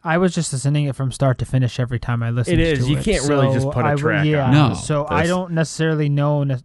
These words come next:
Speaker 1: you know, which track I liked 'cause it was just one long track
Speaker 2: Mm-hmm.
Speaker 1: for me. So
Speaker 3: Yeah. It's the only way to listen to it. That is, that ending, though, dude, it's
Speaker 2: It's a
Speaker 3: what a
Speaker 2: good
Speaker 3: way to end it. Like, it's fucking
Speaker 1: No, I know,
Speaker 3: epic.
Speaker 1: I
Speaker 2: Yeah.
Speaker 1: know.
Speaker 3: I couldn't even, like, the first time I heard it, I just remember thinking, like,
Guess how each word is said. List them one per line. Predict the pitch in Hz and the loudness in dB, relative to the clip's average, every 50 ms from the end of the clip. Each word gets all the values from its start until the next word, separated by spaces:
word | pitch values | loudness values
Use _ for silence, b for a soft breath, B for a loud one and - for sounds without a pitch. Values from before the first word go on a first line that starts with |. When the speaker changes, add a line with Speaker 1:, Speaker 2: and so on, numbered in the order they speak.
| _ _ _ | _ _ _
Speaker 1:
you | 151 147 139 | -4 -2 0
know, | 131 123 | 0 0
which | 120 131 135 131 - - - - | 0 -2 -2 -4 -4 -14 -18 -16
track | - - - 143 131 123 - 131 | -6 -2 0 0 0 0 -2 -4
I | 120 | -4
liked | 123 127 139 139 131 - - | 0 0 2 2 0 0 -4
'cause | - - 123 120 | -4 -4 -2 -2
it | 127 | -2
was | 131 120 110 | -2 -4 -2
just | - 139 127 - - - | 0 0 -2 0 -2 -4
one | 127 123 127 131 131 127 123 120 120 120 | 0 2 2 4 4 2 2 2 2 2
long | 123 123 123 123 123 120 120 120 117 - - _ _ _ _ _ _ _ _ _ - - | 2 2 2 0 0 0 0 -2 -2 -6 -10 _ _ _ _ _ _ _ _ _ -6 -2
track | 110 110 139 135 123 92 | 2 2 4 2 2 0
Speaker 2:
Mm-hmm. | 95 - | -4 -6
Speaker 1:
for | - 123 120 | -4 -4 -2
me. | 117 117 117 117 123 135 - | -2 -2 -4 -6 -6 -8 -10
So | - - - - 127 123 117 | -14 -14 -6 -2 0 2 2
Speaker 3:
Yeah. | 110 113 123 - - - _ b b b b b b b b b b | 2 0 -2 -8 -14 -20 _ b b b b b b b b b b
It's | - 147 151 | 0 2 4
the | 190 | 4
only | 170 143 123 | 6 6 6
way | 110 101 | 4 2
to | 104 | 0
listen | 107 107 107 104 98 - - | 0 2 2 2 0 -2 -8
to | - - 65 64 | -12 -12 -12 -12
it. | 64 - - _ _ _ _ _ - | -12 -14 -16 _ _ _ _ _ -4
That | 131 143 | -2 0
is, | 156 160 147 127 | 0 0 0 0
that | 127 139 135 123 | -2 -4 -4 -4
ending, | 123 127 131 135 139 131 131 120 113 | -8 -8 -6 -2 0 0 2 2 2
though, | 110 104 101 101 | 2 2 0 0
dude, | 98 113 110 | 0 0 0
it's | 107 110 | 0 0
Speaker 2:
It's | - - | 0 0
a | - | 2
Speaker 3:
what | 135 | 2
a | 147 151 | 2 2
Speaker 2:
good | 139 | 2
Speaker 3:
way | 131 127 131 | 0 0 0
to | 120 117 | -2 -2
end | - 117 120 135 139 123 | -2 0 0 2 2 0
it. | 107 87 76 | 0 -2 -6
Like, | 92 90 - - | -10 -12 -12 -14
it's | 143 - | -16 -10
fucking | - - 131 175 170 165 | -4 -4 -2 0 0 0
Speaker 1:
No, | 160 | 2
I | 151 151 147 | 2 2 4
know, | 151 147 143 139 | 4 4 4 4
Speaker 3:
epic. | 135 - - | 4 2 0
Speaker 1:
I | 165 147 143 139 | -2 0 2 2
Speaker 2:
Yeah. | - 139 139 131 | 4 4 2 2
Speaker 1:
know. | 120 117 113 117 117 - | 0 -2 -4 -4 -2 -4
Speaker 3:
I | 185 | -2
couldn't | - 262 254 240 | -2 0 0 0
even, | 226 208 180 | 0 0 -2
like, | - 127 131 143 | -2 -4 -4 -2
the | - 147 | -4 -2
first | - 190 196 - | -2 -2 -2 0
time | - 202 185 151 | -2 0 0 0
I | 117 104 | 0 0
heard | 113 156 156 | 0 0 0
it, | 135 | 0
I | 123 | -2
just | 117 - | -2 -2
remember | 143 135 123 117 | -2 0 0 -2
thinking, | - - 127 110 - 120 113 110 | 0 0 0 2 2 2 2 2
like, | 104 104 110 110 - - - | 2 0 0 -2 -4 -8 -16